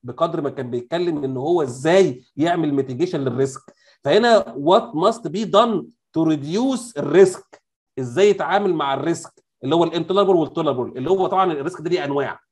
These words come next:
يعني ليه انواع. فهو بدأ يفكر، الناس مش عارفة ريسك، يعني إيه ريسك؟ الريسك عندنا في الصيانة يعني فيلير، يعني جاي من الفيلير فقط، يعني إحنا عندنا بس النيجاتيف ري-، النيجاتيف ريسك. ولما نيجي نعرفه بنقول عليه اللي هو إيه؟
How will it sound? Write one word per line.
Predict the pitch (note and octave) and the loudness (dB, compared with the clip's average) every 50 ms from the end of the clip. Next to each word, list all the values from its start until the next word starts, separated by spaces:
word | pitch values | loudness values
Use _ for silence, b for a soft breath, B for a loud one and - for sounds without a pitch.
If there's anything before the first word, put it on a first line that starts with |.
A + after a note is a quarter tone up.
| _ _ - | _ _ -12
يعني | A2+ A2 A2+ B2 | -10 -8 -6 -4
ليه | D3+ D3 C3+ | -6 -4 -4
انواع. | B2+ B2 B2+ C3 A2+ A2+ - b b b b b | -2 0 0 0 -2 -4 -8 b b b b b
فهو | D3 E3 F#3 | 4 4 4
بدأ | A3+ B3 B3 | 4 2 2
يفكر، | G#3 F#3+ F3+ G#3+ B3+ - - A#3+ B3 A3+ D#3 | 0 -2 0 -2 -2 -2 -2 -6 -6 -4 -4
الناس | D3+ F3 F3+ | -6 -6 -6
مش | - D3+ | -6 -6
عارفة | D#3+ - - D#3 | -6 -4 -4 -2
ريسك، | D3 F3 F#3 | -4 -4 -4
يعني | C#3 C3 C#3+ D3+ | -4 -6 -6 -4
إيه | E3 | -2
ريسك؟ | F3 G3 G3 - _ _ _ _ _ _ _ - | -2 -4 -4 -6 _ _ _ _ _ _ _ -10
الريسك | B2+ D3 F#3 F#3 - D#3+ | -6 -6 -6 -6 -8 -10
عندنا | C#3+ C3 C3 E3+ E3 | -10 -8 -6 -6 -6
في | C3+ | -8
الصيانة | C#3 B2+ - C#3+ D3+ E3+ F#3 F3+ D3+ | -10 -14 -12 -10 -6 -4 -4 -4 -4
يعني | C3+ C3+ B2 | -4 -6 -8
فيلير، | B2+ C#3+ C3+ B2+ B2+ B2+ B2 A#2 - - _ _ _ _ _ _ _ _ _ _ _ _ _ _ _ _ - | -8 -8 -10 -10 -8 -8 -8 -8 -10 -12 _ _ _ _ _ _ _ _ _ _ _ _ _ _ _ _ -16
يعني | - G#2+ A2 C3 | -14 -10 -8 -8
جاي | B2+ C#3+ D#3 E3+ | -4 0 0 0
من | D#3+ | 0
الفيلير | C#3+ C3 - D3 C#3+ C3+ A#2+ G#2+ G2+ - _ _ _ _ _ _ _ _ | 0 -2 -4 -4 -4 -4 -4 -8 -10 -14 _ _ _ _ _ _ _ _
فقط، | - D#3+ D3+ D3+ B2 - - _ _ _ _ _ | -2 -2 -2 -2 -4 -16 -18 _ _ _ _ _
يعني | - B2+ B2+ B2 | -10 -8 -8 -6
إحنا | B2+ - D#3 | -6 -6 -6
عندنا | C#3 C#3 E3+ E3 | -6 -4 -4 -4
بس | D#3 D#3+ - D#3 | -6 -6 -8 -6
النيجاتيف | D3 E3 F3 D3+ D#3 B2+ C#3 A#2 B2 | -4 -4 -4 -4 -4 -6 -8 -8 -4
ري-، | C3+ C3+ C3 A2+ | -6 -6 -6 -6
النيجاتيف | A2+ C3+ E3 D#3+ E3+ E3+ C#3 A2+ | -8 -8 -6 -6 -6 -8 -10 -10
ريسك. | B2+ B2 A2 - _ _ _ _ _ _ _ _ _ - | -10 -12 -12 -14 _ _ _ _ _ _ _ _ _ -10
ولما | C3+ D3 F3 G3 G3+ F#3+ D#3+ D#3 | -4 0 0 2 2 0 0 -2
نيجي | F3+ G3 F3+ E3+ | -2 -4 -2 -2
نعرفه | F3 D3+ C#3+ C3+ C3 D#3+ G3+ G3+ - A#3 A#3 G#3 - - | -4 -4 -4 -4 -4 -4 -6 -6 -6 -8 -8 -8 -10 -10
بنقول | C3 C3+ - F3 E3+ D#3+ | -10 -8 -8 -4 -4 -4
عليه | D3 D3 D3+ F3 | -4 -4 -4 -4
اللي | E3 D3+ | -4 -4
هو | E3+ F3 D#3+ | -4 -4 -4
إيه؟ | D#3 E3 E3+ E3+ E3 b | -2 0 -2 -2 -2 b